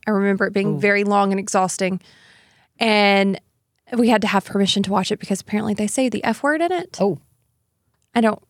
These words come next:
Speaker 1: I don't know exactly. Or there were, there were curse words and violence and gruesome blood.
Speaker 2: And so your
Speaker 1: That was on the
Speaker 2: parents
Speaker 1: permission slip.
Speaker 2: had to sign it.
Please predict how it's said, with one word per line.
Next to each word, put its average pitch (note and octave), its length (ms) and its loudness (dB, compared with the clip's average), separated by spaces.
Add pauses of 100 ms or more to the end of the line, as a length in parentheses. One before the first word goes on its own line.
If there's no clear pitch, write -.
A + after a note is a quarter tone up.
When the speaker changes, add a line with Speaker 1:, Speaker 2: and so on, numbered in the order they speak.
(340)
Speaker 1:
I G#3 100 0
don't G3+ 180 -2
know G#3+ 120 0
exactly. G3+ 480 -2
Or A3+ 120 0
there B3 140 0
were, A#3+ 220 2
there A#3 180 0
were A3 100 2
curse C#4+ 320 -4
words B3 380 -4 (420)
and G#3 280 2 (460)
violence G#3+ 800 -4
and G#3+ 240 -2
gruesome A3 640 -2
blood. F#3+ 480 -2 (600)
Speaker 2:
And F3 200 -4
so F#3+ 120 0
your E3+ 200 2
Speaker 1:
That A#3+ 200 0
was C4+ 120 2
on B3 220 2
the B3 80 0
Speaker 2:
parents - 40 -10
Speaker 1:
permission A#3 340 -2
slip. - 300 -6
Speaker 2:
had G3+ 140 0
to F#3 60 2
sign F3 280 0
it. F3+ 180 -8